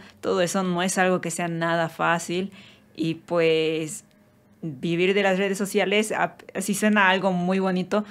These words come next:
pero hay que tomar en cuenta de que no es algo que se haga de un día al otro, es algo que, pues, sí toma tiempo y no es,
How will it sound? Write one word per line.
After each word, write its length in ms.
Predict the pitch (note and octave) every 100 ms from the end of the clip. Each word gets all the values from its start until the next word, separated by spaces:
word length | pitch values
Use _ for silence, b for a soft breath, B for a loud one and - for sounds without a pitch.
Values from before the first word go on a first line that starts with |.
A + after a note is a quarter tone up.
| B
pero 120 | F3
hay 80 | F3+
que 60 | -
tomar 280 | F3+ F3+
en 80 | F#3
cuenta 220 | F#3 F3
de 180 | F#3 E3+
que 100 | E3
no 160 | D#3+ E3+
es 140 | F3
algo 300 | F3+ E3+ F3
que 80 | F#3
se 140 | -
haga 200 | E3+ F3
de 160 | E3 F3
un 100 | F3+
día 140 | E3+
al 120 | E3+ E3
otro, 160 | D#3+
es 80 | F#3
algo 160 | F3+ E3+
que, 100 | D3+
pues, 200 | - -
sí 120 | D3
toma 380 | D3+ E3 D#3+ D#3
tiempo 440 | F3 F3 F3 G3
y 80 | F3
no 240 | D#3 F#3
es, 380 | F3+ E3 - -